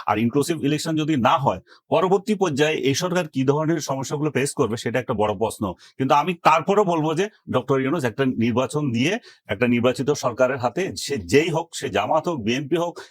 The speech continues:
এনসিপি হোক, একটা নির্বাচিত সরকারের হাতে যদি ক্ষমতা দিয়ে যায়,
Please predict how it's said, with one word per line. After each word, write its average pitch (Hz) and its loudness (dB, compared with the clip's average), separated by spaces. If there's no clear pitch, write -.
এনসিপি 143 -4
হোক, 185 -4
একটা - -2
নির্বাচিত 117 -2
সরকারের 117 -4
হাতে 120 -4
যদি 127 -2
ক্ষমতা 165 0
দিয়ে 143 0
যায়, 147 0